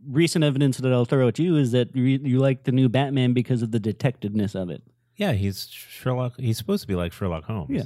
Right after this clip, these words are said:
Speaker 1: So, uh, I get not liking the mystery and wanting the answers a little faster, but when you see somebody that cool work it out, you're like,
Speaker 2: Yeah.
Speaker 1: "Oh, that's cool."
Speaker 2: I think that's what it is. Yeah, I think it's the way it's delivered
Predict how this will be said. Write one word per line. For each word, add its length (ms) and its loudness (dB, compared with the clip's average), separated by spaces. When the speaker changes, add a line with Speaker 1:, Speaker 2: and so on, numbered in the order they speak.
Speaker 1:
So, 400 0
uh, 200 -10
I 100 0
get 220 0
not 200 0
liking 300 2
the 80 2
mystery 360 2
and 120 4
wanting 240 0
the 140 -2
answers 300 -2
a 40 -6
little 180 -2
faster, 480 -2
but 260 -2
when 140 -2
you 40 2
see 160 -2
somebody 320 0
that 280 -4
cool 320 2
work 260 -2
it 60 -2
out, 280 0
you're 140 -2
like, 200 0
Speaker 2:
Yeah. 120 -10
Speaker 1:
"Oh, 280 -6
that's 200 -12
cool." 180 -14
Speaker 2:
I 80 -4
think 160 -8
that's 160 -4
what 140 0
it 120 -2
is. 280 -8
Yeah, 220 -6
I 60 -6
think 200 -8
it's 180 -10
the 140 -8
way 180 -6
it's 160 -10
delivered 600 -10